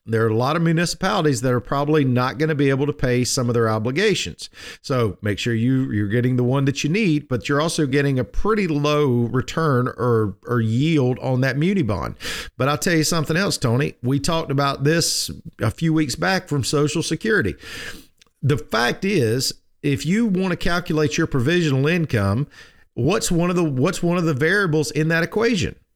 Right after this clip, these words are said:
It's your tax exempt interest. Your muni bond interest can actually cause your Social Security to be taxed more aggressively. So even if you're, yes, not paying taxes on one side,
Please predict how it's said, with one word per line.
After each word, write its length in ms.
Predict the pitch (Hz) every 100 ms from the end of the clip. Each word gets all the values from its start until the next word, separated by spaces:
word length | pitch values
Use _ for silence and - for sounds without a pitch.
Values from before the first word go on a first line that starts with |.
| _ _ _ _
It's 360 | 180 185 - - -
your 220 | 151 156
tax 480 | - - 196 196 -
exempt 580 | 170 135 113 175 180 165
interest. 460 | 196 196 151 104
Your 140 | 180 240
muni 380 | 190 196 247
bond 260 | 180 165 160
interest 420 | 190 220 190 156
can 140 | - 160
actually 380 | 185 190 170
cause 360 | 147 180 190 180
your 120 | 160
Social 400 | - 185 180 170
Security 460 | - 131 190 196 170
to 100 | 151
be 240 | 170 156 -
taxed 380 | - 185 - -
more 160 | 175 170
aggressively. 640 | 151 214 226 143 92 71 - - - - - -
So 280 | - 208 -
even 280 | 233 247 240
if 200 | 220 208
you're, 440 | 220 202 196 - -
yes, 480 | 139 220 240 -
not 300 | 135 170 214
paying 260 | - 202 185
taxes 420 | - 185 190 180
on 260 | 165 165 156
one 220 | 196 247
side, 520 | - 156 147 185 190